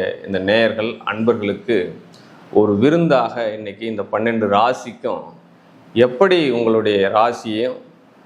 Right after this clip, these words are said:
உங்களுடைய நேரத்தையும் செலவிட்டு வாழ்க்கையில கோட்டீஸ்வர யோகம் உங்க ஜாதகத்துல இருக்குதா,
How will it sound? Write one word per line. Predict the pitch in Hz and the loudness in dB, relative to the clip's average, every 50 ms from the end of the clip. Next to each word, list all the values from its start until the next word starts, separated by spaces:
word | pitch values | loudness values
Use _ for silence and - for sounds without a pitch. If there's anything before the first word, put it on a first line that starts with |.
| - - - | -20 -8 -2
உங்களுடைய | 113 110 107 104 104 101 98 95 95 | 2 2 2 4 4 2 2 2 2
நேரத்தையும் | 101 104 113 117 120 104 - - 120 113 117 120 - - - - | 2 2 2 2 0 -2 -4 -6 -8 -6 -6 -8 -8 -12 -20 -16
செலவிட்டு | - - 107 107 110 113 117 113 - - 127 127 147 170 - - - - - - - - _ - - | -8 -2 0 2 2 2 2 0 -2 0 0 0 0 -2 -8 -14 -18 -20 -20 -20 -20 -20 _ -4 2
வாழ்க்கையில | 110 113 117 120 117 113 113 117 110 104 104 107 104 - - - - - - - - - - | 2 4 4 4 0 -4 -2 0 2 4 4 4 2 0 -6 -12 -18 -20 -20 -20 -6 0 2
கோட்டீஸ்வர | 139 143 139 151 160 156 160 - 160 147 143 131 | 2 2 4 2 2 2 2 0 0 0 2 0
யோகம் | 120 120 117 117 120 113 | 0 0 0 0 -2 -4
உங்க | 107 104 | -4 -2
ஜாதகத்துல | 95 104 101 104 107 113 110 110 - - 113 107 101 92 | 0 0 0 0 0 -2 -4 -6 -6 -6 -6 -4 -4 -2
இருக்குதா, | 101 113 123 127 120 120 104 110 110 | -2 -2 -4 -4 -4 0 0 2 2